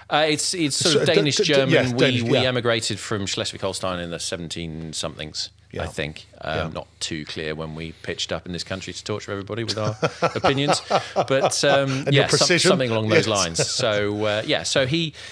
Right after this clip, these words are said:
Speaker 1: he left the army, um, and took a job as a G P in Norfolk.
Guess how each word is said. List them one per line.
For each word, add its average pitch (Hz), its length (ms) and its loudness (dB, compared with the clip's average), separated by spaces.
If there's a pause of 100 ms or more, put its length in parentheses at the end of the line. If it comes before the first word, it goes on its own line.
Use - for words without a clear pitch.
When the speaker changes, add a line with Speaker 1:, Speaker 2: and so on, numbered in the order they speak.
(140)
Speaker 1:
he 165 200 0
left 143 240 2
the 135 80 2
army, 131 440 0
um, 110 600 0
and 104 320 0
took - 300 -6
a - 20 2
job 107 180 0
as 92 80 -4
a 90 40 -6
G 104 160 -4
P 101 140 -4
in 95 80 -2
Norfolk. 107 440 -4